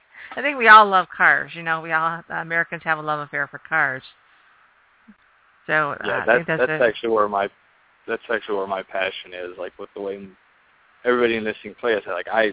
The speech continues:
Speaker 2: I never grew up with comics, so I didn't have that background, so I don't have the same passion as everybody else does. But, like, with the passion that everyone else has for comics and science fiction, like, that's how I am about cars, 'cause, like, that's what I grew up on.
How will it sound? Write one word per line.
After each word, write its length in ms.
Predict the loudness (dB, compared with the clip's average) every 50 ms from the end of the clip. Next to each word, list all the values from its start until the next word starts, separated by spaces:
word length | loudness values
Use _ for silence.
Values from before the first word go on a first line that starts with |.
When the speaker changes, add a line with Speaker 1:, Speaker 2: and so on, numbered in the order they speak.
| -2 -4
Speaker 2:
I 100 | -4 -4
never 260 | -4 -4 -4 -6 -6
grew 200 | -4 -2 0 0 0
up 80 | 0 -2
with 120 | -8 -14 -12 _
comics, 260 | -12 -12 -10 -12 -16 -10 -8
so 60 | -6
I 60 | -6
didn't 140 | -6 -6 -8
have 140 | -10 -10 -8
that 220 | -8 -10 -10 -8
background, 580 | -4 -2 -2 -2 -2 _ -10 -12 -12 -12 -14 -16 -10
so 60 | -8 -8
I 20 |
don't 180 | -8 -6 -6 -4
have 200 | -4 -4 -6 -8 -14 _ _ _ _ _ _ _ _ _ _ _ _ _ _ _
the 80 | -14 -12 -6
same 380 | -4 -4 -2 -4 -6 -8 -12 -14 _ _ _ _ _ _ _ 2
passion 420 | 4 4 4 4 2 -4 -6 -6
as 140 | -4 -2 2
everybody 460 | 2 2 2 0 -2 -2 -4 -2 -2 -2
else 160 | -2 -4 -6 -8 _
does. 220 | -4 -4 -4 -6 -8 -12
But, 100 | -10 -10
like, 160 | -10 -10 -10
with 140 | -16 -14 -14
the 80 | -10
passion 380 | -2 2 2 2 2 -2 -8 -10
that 40 | -8
everyone 260 | -8 -8 -8 -8 -10
else 140 | -10 -12 -8 -6
has 180 | -4 -4 -4 -6 -12 -12
for 340 | -10 -8 -8 -8 -10 -12 -14 _ _ -6 -2
comics 320 | 0 0 0 -2 -6 -14 _ -20 -20 -20 -20
and 480 | -18 -18 -18 -20 -20 -20 -20 -20 -20 _ _ _ _ _ -20 -20 _ -6
science 260 | -6 -6 -6 -6 -10 -6
fiction, 600 | -6 -6 -6 -6 -12 -14 -14 -14 -14 -16 -16 -8 -6
like, 160 | -6 -6 -6 -4 _
that's 180 | 0 2 2 2
how 100 | 2 4
I 160 | 4 4 4 2
am 80 | 0
about 260 | -2 -4 -4 -6 -6 -8 -8
cars, 340 | -4 -2 0 0 -2 -4 -8 -14 -20 _
'cause, 100 | _ -14 -12
like, 140 | -12 -10 -6
that's 220 | -6 -6 -6 -6
what 160 | -10 -10 -8 -8
I 60 | -8
grew 240 | -8 -4 -2 -2 -2
up 140 | -2 -2 -4
on. 200 | -4 -4 -4